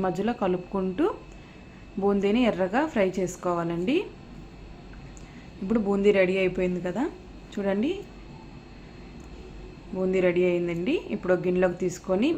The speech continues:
మిగతా పిండి మొత్తాన్ని కూడా ఇలాగే కొంచెం కొంచెంగా వేసుకుంటూ బూందీ వేసుకోవాలండి. ఇప్పుడు ఒక కప్పు వరకు శనగపిండి వేసుకో-, శనగపప్పు వేసుకోవాలి. శనగపప్పుని మీడియం ఫ్లేమ్లో మాత్రమే ఫ్రై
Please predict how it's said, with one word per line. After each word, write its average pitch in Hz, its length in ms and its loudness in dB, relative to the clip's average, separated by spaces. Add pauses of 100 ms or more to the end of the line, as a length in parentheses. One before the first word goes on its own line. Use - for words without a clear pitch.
మిగతా 208 400 4
పిండి 190 300 0
మొత్తాన్ని 185 420 2 (100)
కూడా 220 200 2 (160)
ఇలాగే 190 340 4
కొంచెం 190 260 -2 (100)
కొంచెంగా 185 460 0
వేసుకుంటూ 175 580 -2 (680)
బూందీ 196 360 4
వేసుకోవాలండి. 175 760 2 (2250)
ఇప్పుడు 285 240 4 (520)
ఒక 220 60 0 (140)
కప్పు 208 260 2
వరకు 202 240 4 (140)
శనగపిండి 202 580 4
వేసుకో-, 175 380 -2
శనగపప్పు 208 580 2
వేసుకోవాలి. 175 600 2 (920)
శనగపప్పుని 220 580 4 (100)
మీడియం 214 320 6
ఫ్లేమ్లో 196 380 4
మాత్రమే 202 480 2 (560)
ఫ్రై 208 140 6